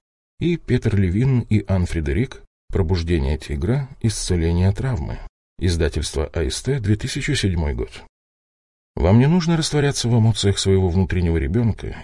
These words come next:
или делать что-то конкретное, чтобы разрешить проблему. Вам просто нужно быть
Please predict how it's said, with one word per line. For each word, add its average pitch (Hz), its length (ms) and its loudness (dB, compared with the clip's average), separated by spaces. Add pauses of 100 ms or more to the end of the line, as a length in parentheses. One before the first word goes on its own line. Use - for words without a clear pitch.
или 85 200 -2
делать 98 260 4
что-то 95 280 -4
конкретное, 82 600 -4
чтобы 90 300 -2
разрешить 92 440 0
проблему. 73 480 -4 (600)
Вам 92 180 4
просто 101 320 0
нужно 95 300 4
быть 90 180 0